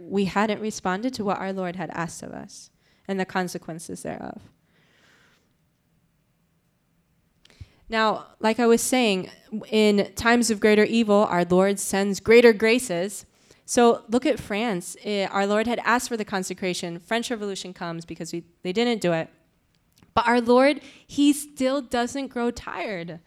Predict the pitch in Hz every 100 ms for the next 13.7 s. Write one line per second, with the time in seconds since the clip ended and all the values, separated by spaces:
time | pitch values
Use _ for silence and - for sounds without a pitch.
0 | _ _ _ - 240 311 359 - - _
1 | _ - _ _ _ _ _ _ _ _
2 | - 233 233 233 285 294 - - 220 -
3 | 208 202 233 185 - - _ - 233 269
4 | 285 285 285 226 240 - 202 196 190 185
5 | 254 302 - _ _ - 240 247 226 226
6 | 220 247 277 277 214 - 208 214 220 240
7 | 240 - _ - - 202 277 254 185 170
8 | 165 165 165 - - - _ _ _ _
9 | _ _ - 226 226 247 - 247 262 262
10 | 220 208 262 262 302 214 - 190 202 196
11 | 247 247 214 180 175 262 269 339 220 -
12 | 208 208 247 262 233 196 196 285 262 294
13 | 302 320 330 262 190 175 -